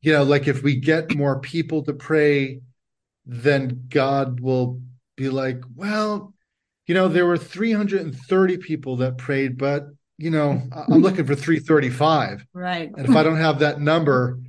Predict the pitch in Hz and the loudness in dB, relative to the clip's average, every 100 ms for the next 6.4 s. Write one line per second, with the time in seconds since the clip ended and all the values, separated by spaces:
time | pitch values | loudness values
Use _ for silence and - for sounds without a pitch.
0 | - _ _ - 139 143 131 135 - 151 | -20 _ _ -12 -8 -6 -4 -6 -4 -2
1 | 139 131 127 135 123 123 - 104 90 - | 0 0 -4 -4 -4 -6 -10 -10 -10 -16
2 | _ _ 190 165 170 175 - _ _ - | _ _ -10 -8 -8 -12 -16 _ _ 0
3 | 175 170 170 185 156 160 160 151 127 135 | 4 4 2 -2 2 2 2 0 0 0
4 | 131 123 123 139 127 123 123 113 104 101 | 0 -2 -2 0 0 0 -4 -4 -6 -10
5 | - - 127 127 110 101 101 - - 127 | -12 -4 -4 -4 -6 -6 -10 -10 -2 0
6 | 113 110 110 101 | 0 -2 -6 -6